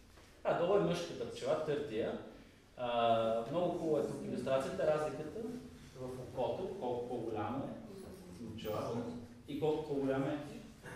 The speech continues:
мускул за летене. Двойно по-голям. Това е свързано с спецификата на техния начин на живот. Това е една пчела, точно която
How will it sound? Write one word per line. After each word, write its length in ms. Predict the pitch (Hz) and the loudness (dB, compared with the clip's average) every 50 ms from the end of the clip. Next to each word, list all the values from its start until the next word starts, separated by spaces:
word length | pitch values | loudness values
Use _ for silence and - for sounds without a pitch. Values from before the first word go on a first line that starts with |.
| - - | -8 -6
мускул 380 | 147 151 143 139 - - 147 143 | -2 -2 -2 -2 -2 -2 -2 0
за 120 | 139 - | 0 0
летене. 440 | - - - - 110 101 - - - - - - - - - - - | 0 -2 0 0 0 0 0 -4 -6 -8 -12 -14 -16 -16 -18 -18 -16
Двойно 340 | - - - 139 131 131 131 | -14 -8 -4 -2 -2 -2 -2
по-голям. 420 | 104 - 92 - - - - 85 85 - - - - - - - - - - - - - - - - - - - - - | -2 -2 -4 -4 -4 -4 -6 -6 -8 -10 -12 -14 -16 -18 -18 -20 -20 -20 -18 -16 -14 -14 -14 -14 -16 -18 -20 -20 -16 -6
Това 220 | - 165 156 156 | 0 4 6 8
е 120 | 160 160 156 | 8 6 6
свързано 300 | 170 160 151 156 156 151 | 4 4 4 4 4 2
с 120 | 156 - | -2 -4
спецификата 640 | - - 135 135 - 147 143 143 135 131 131 127 | -6 -6 -6 -4 -4 -4 -4 -4 -4 -4 -2 -2
на 140 | 123 123 123 | -2 -2 -2
техния 320 | 123 123 117 120 120 117 110 | -2 -2 0 0 -2 -2 -2
начин 180 | 110 113 120 | -2 -4 -4
на 100 | 113 104 | -6 -6
живот. 360 | 104 104 104 98 - - - - - - - - - - - - - - - - - - - - - - - - - - - - - - - - - - - - - - - - | -6 -6 -4 -4 -4 -6 -6 -10 -12 -16 -16 -16 -16 -16 -16 -16 -14 -14 -14 -14 -14 -16 -16 -18 -18 -18 -18 -16 -16 -16 -16 -16 -18 -18 -18 -18 -18 -18 -18 -18 -18 -18 -14 -2
Това 180 | - 143 147 151 | 4 8 10 10
е 40 | 147 | 10
една 280 | 147 147 151 151 143 | 10 6 4 2 2
пчела, 240 | - 139 135 135 - | 2 2 2 2 4
точно 240 | 135 135 135 131 127 | 2 0 -2 -2 0
която 440 | 131 127 123 117 113 113 110 110 | 0 0 0 0 -2 -4 -4 -4